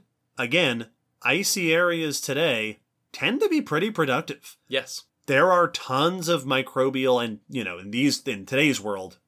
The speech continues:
Speaker 1: animal life that lives alongside or underneath sea ice. We've talked about there, I think there was a news article not too long ago about that, that we discussed, that you can get rich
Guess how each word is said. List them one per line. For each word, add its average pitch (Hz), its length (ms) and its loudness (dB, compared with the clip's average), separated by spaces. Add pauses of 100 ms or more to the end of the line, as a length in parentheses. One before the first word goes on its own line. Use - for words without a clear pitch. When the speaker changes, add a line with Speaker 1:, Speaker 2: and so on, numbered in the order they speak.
(140)
Speaker 1:
animal 107 420 -2
life 104 480 -4 (340)
that 131 300 -2
lives 131 520 0 (360)
alongside 131 1300 0
or 127 300 2 (120)
underneath 127 880 -2
sea 123 400 0
ice. 127 640 -2 (240)
We've 147 160 -4
talked 131 240 0
about 123 220 0
there, 135 120 4
I 131 60 2
think 143 140 -2
there 127 100 -2
was 113 120 -6
a 113 60 -4
news 110 300 -6
article 120 340 -4
not 117 200 -8
too 131 120 -8
long 123 220 -6
ago 120 300 -2
about 117 360 -6 (220)
that, 123 240 0
that 131 120 -8
we 127 120 -4
discussed, 120 600 -4 (200)
that 127 220 -2
you 127 180 0
can 123 400 -4 (320)
get 147 440 0 (800)
rich 123 520 -2